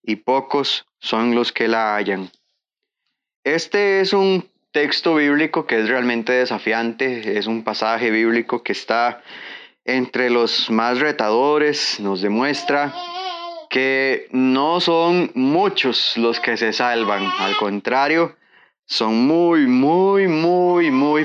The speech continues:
pocos los que logran encontrar la salvación. El reino de los cielos, de acuerdo a lo que se nos enseña en este texto y, y de acuerdo a lo que vamos a continuar leyendo,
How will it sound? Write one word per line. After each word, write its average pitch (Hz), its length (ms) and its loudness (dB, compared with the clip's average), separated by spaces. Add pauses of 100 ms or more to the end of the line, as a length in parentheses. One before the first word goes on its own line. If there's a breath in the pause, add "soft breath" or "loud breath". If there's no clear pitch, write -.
(140)
pocos 185 640 -2 (220)
los 113 260 0
que 113 140 -2
logran 123 560 0 (420)
encontrar 131 840 0
la 147 120 0
salvación. 117 640 -2 (1160 soft breath)
El 113 160 -2
reino 175 320 0
de 190 60 2
los 151 160 2
cielos, 175 720 0 (440)
de - 100 -2
acuerdo 127 360 0
a 165 40 2
lo 151 120 0
que 131 120 -2
se 120 120 0
nos 117 160 0
enseña 127 440 0
en 156 60 0
este 147 280 -2
texto 127 580 -2
y, 95 160 0
y 95 200 -2
de 95 100 0
acuerdo 110 320 -2
a 123 40 0
lo 127 100 0
que - 100 -4
vamos 107 320 0
a 131 100 -4
continuar 135 460 -2
leyendo, 135 560 0